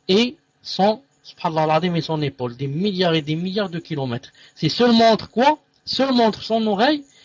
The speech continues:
et son épaule. Alors, qu'en est-il entre, yani,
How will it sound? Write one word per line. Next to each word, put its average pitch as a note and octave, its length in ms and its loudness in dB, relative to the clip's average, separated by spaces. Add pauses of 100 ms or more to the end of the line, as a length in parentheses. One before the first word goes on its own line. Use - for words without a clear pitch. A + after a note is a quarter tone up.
(100)
et F#3 80 -2
son G3 220 0
épaule. C#3 340 -2 (500)
Alors, D#3+ 220 0
qu'en A3+ 200 0
est-il B3 420 0 (360)
entre, - 420 -2
yani, E3+ 420 0